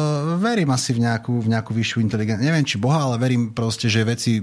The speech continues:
budú tak, jak majú byť. A nechám to na túto vyššiu moc a, a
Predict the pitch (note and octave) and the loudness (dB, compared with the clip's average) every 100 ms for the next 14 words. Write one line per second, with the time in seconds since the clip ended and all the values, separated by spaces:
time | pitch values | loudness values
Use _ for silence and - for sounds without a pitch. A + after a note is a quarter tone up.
0 | F#2+ G2 G2 G2 A2+ G#2+ G#2 G2+ F#2+ F2+ | -4 -6 -4 0 0 2 0 0 0 0
1 | F#2+ - - - - - - - - G2 | -2 -4 -10 -18 -20 -20 -20 -20 -6 0
2 | G2+ G#2 A2+ B2+ A#2+ A2+ G#2+ B2 A2+ G#2+ | 2 2 2 2 2 0 0 0 0 0
3 | G#2+ A#2 G#2+ G#2 A2 - G2 G2+ G2+ G2+ | 0 0 2 0 -2 -4 -2 0 0 0